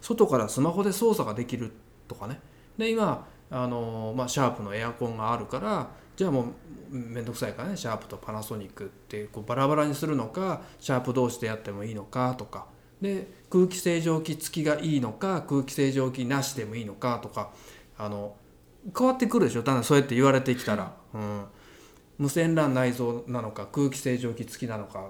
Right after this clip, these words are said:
Speaker 1: 空気清浄機なしなのか、なんか人感センサーがあるなしとか、いろいろなんかあるのよ。
Speaker 2: はい。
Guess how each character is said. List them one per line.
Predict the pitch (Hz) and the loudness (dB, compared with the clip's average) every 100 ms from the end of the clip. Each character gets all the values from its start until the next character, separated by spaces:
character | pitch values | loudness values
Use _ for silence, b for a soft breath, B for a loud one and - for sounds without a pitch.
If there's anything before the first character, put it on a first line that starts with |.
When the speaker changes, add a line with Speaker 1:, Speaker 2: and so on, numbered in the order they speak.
| - | -12
Speaker 1:
空 | - 120 | -8 -8
気 | - | -4
清 | 117 | -6
浄 | 113 | -6
機 | 107 | -6
な | 110 | -8
し | 107 | -8
な | 98 | -12
の | |
か、 | 92 104 | -12 -10
な | 117 | -6
ん | |
か | |
人 | 113 147 180 | 0 2 2
感 | 185 175 | 2 0
セ | 170 165 | 2 2
ン | 147 | 2
サ | 123 | 0
ー | 107 | 2
が | 123 | 2
あ | 123 | 2
る | |
な | 110 117 | 0 -4
し | - | -6
と | - | -8
か、 | - 101 113 | -8 -6 0
い | 196 | 2
ろ | 269 | 4
い | |
ろ | 202 | 6
な | 202 | 4
ん | |
か | 160 135 | 2 2
あ | 202 | 2
る | 160 | 2
の | 110 | 2
よ。 | |
Speaker 2:
は | - - - | -4 -12 -10
い。 | 208 | -10